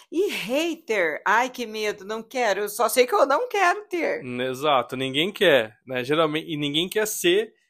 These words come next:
Speaker 2: embora tenha pessoa, quem é hater não sabe que é também, né? Que são aquelas pessoas que destilam ódio pela simples, que vive nas redes sociais pra ficar fazendo comentário maldoso sobre as outras pessoas, sejam pessoas famosas, sejam pessoas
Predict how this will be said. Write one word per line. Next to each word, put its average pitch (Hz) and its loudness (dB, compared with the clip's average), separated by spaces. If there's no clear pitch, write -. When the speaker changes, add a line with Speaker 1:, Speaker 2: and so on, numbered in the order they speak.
Speaker 2:
embora 165 4
tenha 196 -4
pessoa, 180 -4
quem 208 2
é 190 6
hater 196 4
não 214 0
sabe 190 0
que 202 -6
é 185 2
também, 143 -2
né? 113 -4
Que - -20
são 147 -2
aquelas 165 -4
pessoas 175 -6
que 196 -12
destilam 175 2
ódio 147 10
pela 147 6
simples, 170 -4
que 185 -6
vive 226 -4
nas 170 0
redes 175 0
sociais 180 2
pra 185 2
ficar 170 2
fazendo 156 -2
comentário 147 2
maldoso 131 2
sobre 127 -8
as 123 -8
outras 127 -10
pessoas, 123 -6
sejam 143 -6
pessoas 131 -4
famosas, 143 -4
sejam 156 -14
pessoas 143 -12